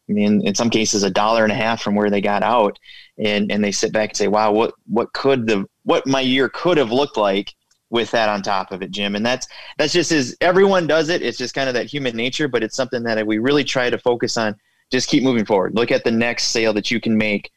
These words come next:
that's at a profitable level, Jim. And, and that's, um, it's something that this whole winter we're gonna spend,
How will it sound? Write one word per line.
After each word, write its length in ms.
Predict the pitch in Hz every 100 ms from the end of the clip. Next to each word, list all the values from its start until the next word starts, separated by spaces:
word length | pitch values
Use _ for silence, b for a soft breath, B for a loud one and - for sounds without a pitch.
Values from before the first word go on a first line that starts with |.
| _
that's 160 | 110 107
at 100 | 104
a 60 |
profitable 560 | 98 - 101 - 104 98
level, 320 | 101 101 104
Jim. 300 | 101 101 98
And, 120 | 98 - B B
and 140 | 110 107
that's, 280 | 110 110 -
um, 440 | 104 104 98 92 _ _ _ _ - -
it's 140 | 110
something 380 | - 135 110 120
that 180 | 117 110
this 160 | 120 113
whole 220 | 139 135
winter 420 | 143 131 120 110
we're 80 | 107
gonna 140 | 110
spend, 500 | - - 113 104 95